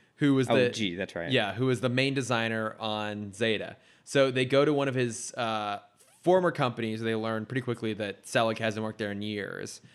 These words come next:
Speaker 1: Uh, but while they're there, they come across this really bratty, young, uber genius named Bucky,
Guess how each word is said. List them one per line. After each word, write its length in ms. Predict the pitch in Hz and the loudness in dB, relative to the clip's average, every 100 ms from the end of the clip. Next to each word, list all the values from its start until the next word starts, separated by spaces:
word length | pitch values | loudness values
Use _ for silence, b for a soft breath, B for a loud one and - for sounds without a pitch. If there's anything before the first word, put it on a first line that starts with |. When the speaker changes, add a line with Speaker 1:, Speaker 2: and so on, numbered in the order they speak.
| b b b | b b b
Speaker 1:
Uh, 280 | 123 123 120 | 0 2 0
but 180 | 117 127 | 0 0
while 220 | 127 147 | 4 6
they're 80 | 160 | 6
there, 240 | 139 131 | 4 2
they 140 | 123 123 | 2 -2
come 200 | 135 127 | -2 -6
across 640 | 123 131 117 120 - - - | -4 -2 -2 -4 -8 -14 -14
this 440 | 101 113 113 - | -6 -2 -2 -6
really 680 | 113 107 135 139 135 135 b b _ _ | -8 -2 0 2 0 -2 b b _ _
bratty, 800 | 117 123 127 127 123 120 120 123 | 0 4 4 2 0 0 -4 -8
young, 600 | - 107 120 123 123 123 127 _ - | -10 -2 0 2 0 -2 -6 _ -2
uber 320 | 131 127 135 | -2 2 0
genius 560 | 127 123 117 113 110 120 | 0 -2 -2 -4 -4 -2
named 260 | 113 107 - - | -2 -4 -10 -4
Bucky, 540 | 131 123 - 92 110 | -2 -2 -6 -8 -10